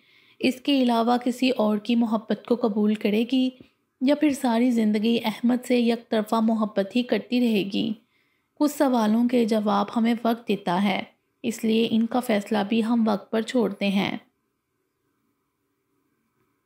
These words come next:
रात के तकरीबन दो बजे का वक्त था। इब्राहिम साहब बार-बार अपने बिस्तर पर करवटें ले रहे थे, फिर तंग आकर उठकर बैठ गए।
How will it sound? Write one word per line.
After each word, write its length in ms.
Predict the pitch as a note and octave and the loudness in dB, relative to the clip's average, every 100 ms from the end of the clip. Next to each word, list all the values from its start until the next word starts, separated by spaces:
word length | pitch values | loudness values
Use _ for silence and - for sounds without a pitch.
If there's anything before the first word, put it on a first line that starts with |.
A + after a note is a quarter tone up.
| _ - - - _ _ A#3 | _ -20 -20 -20 _ _ 0
रात 280 | B3 C#4+ - | 2 0 -2
के 100 | C#4+ | -2
तकरीबन 560 | C#4 B3 A3+ B3 B3 | 0 0 2 2 2
दो 160 | A3 A3 | 2 0
बजे 260 | A3+ A3+ | 0 0
का 160 | A3+ B3+ | 0 0
वक्त 280 | A#3+ G3 - | 0 -4 -2
था। 300 | G#3+ F#3+ - A3+ | -2 -2 -2 -4
इब्राहिम 400 | G#3+ A#3+ C4 B3+ | 0 0 2 0
साहब 400 | B3 G#3+ A#3 G#3+ | -2 -2 0 0
बार-बार 360 | A3+ A#3 A#3+ | -2 0 -2
अपने 260 | A3+ A#3+ A#3+ | -2 -2 0
बिस्तर 300 | A3 A3 A3 | -2 -2 -2
पर 180 | B3 A#3+ | 0 -2
करवटें 560 | A#3+ G#3+ G#3+ G#3+ A#3+ | 0 0 0 0 0
ले 200 | A3 A3 | 2 2
रहे 240 | B3 A3 G3 | 2 0 -2
थे, 320 | - F#3+ F#3 | -2 -2 -2
फिर 200 | - A3 | -4 -2
तंग 280 | A#3 A#3+ A#3+ | 0 2 2
आकर 340 | G#3+ G#3 A3+ | 0 -2 -2
उठकर 360 | A3 G3+ A#3+ A#3+ | -2 -2 -2 0
बैठ 340 | A#3 F#3+ - | 0 -2 -2
गए। 260 | F#3 F#3 | -2 -2